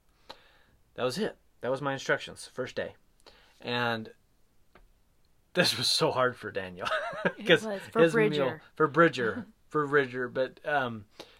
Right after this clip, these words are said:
Speaker 1: this mule wanted to discharge. He could not stay back ten feet. He just wanted
Speaker 2: Well,
Speaker 1: to trot and catch up.
Speaker 2: and he didn't want even just right near the s-,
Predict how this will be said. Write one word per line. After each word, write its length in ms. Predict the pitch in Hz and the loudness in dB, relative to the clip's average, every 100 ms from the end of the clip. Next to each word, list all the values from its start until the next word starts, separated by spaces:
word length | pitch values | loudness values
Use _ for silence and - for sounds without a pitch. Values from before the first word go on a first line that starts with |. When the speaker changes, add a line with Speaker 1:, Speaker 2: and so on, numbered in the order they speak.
| _ | _
Speaker 1:
this 220 | 139 156 | 0 0
mule 200 | 170 151 | 2 0
wanted 240 | 135 139 113 | 2 0 0
to 80 | 107 | -8
discharge. 460 | 110 - 127 117 | -10 0 2 2
He 100 | - | -2
could 240 | - 127 113 | -4 -4 -4
not 400 | 117 120 117 - | -2 0 0 -4
stay 220 | - 110 | -6 -4
back 320 | 98 98 - | -2 -4 -6
ten 180 | - 95 | -12 -12
feet. 300 | - 95 - | -12 -12 -12
He 80 | 110 | -12
just 200 | 117 - | -10 -6
wanted 180 | 117 | -2
Speaker 2:
Well, 160 | 113 196 | -2 0
Speaker 1:
to 40 | |
trot 160 | 131 117 | 0 0
and 80 | 98 | -2
catch 280 | 104 98 - | -8 -8 -6
up. 60 | - | -4
Speaker 2:
and 140 | 214 | -4
he 160 | 196 247 | -2 -2
didn't 340 | 233 208 196 | -2 -4 -4
want 280 | 208 196 - | -2 -2 -4
even 320 | 208 190 190 | -6 -6 -6
just 200 | 185 175 | -8 -12
right 380 | 190 190 190 - _ - _ - | -6 -4 -4 -8 _ -20 _ -14
near 340 | 202 196 190 | -8 -6 -6
the 120 | 185 180 175 | -6 -6 -8
s-, 160 | - | -12